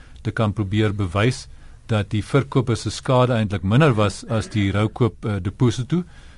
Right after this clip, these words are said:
dan kan hy die, eh, verskil terugeis, maar die bewyslas is daar op hom. Eh, so dit is, eh, baie goeie houvas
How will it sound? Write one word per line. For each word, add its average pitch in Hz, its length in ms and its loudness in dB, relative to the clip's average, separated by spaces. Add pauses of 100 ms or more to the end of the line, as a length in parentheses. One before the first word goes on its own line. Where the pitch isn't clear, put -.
dan 98 160 -4
kan 110 160 0
hy 107 80 2
die, 101 320 2
eh, 95 100 0
verskil 113 400 -2
terugeis, 143 520 2
maar 98 240 0
die 98 100 0
bewyslas 104 560 0
is 101 100 -4
daar 101 200 -2
op 92 120 -4
hom. 135 280 2 (480)
Eh, 101 180 -2
so 110 140 -2
dit 104 180 -2
is, - 220 -6
eh, 117 140 2
baie 110 280 0
goeie 113 220 0
houvas 98 480 0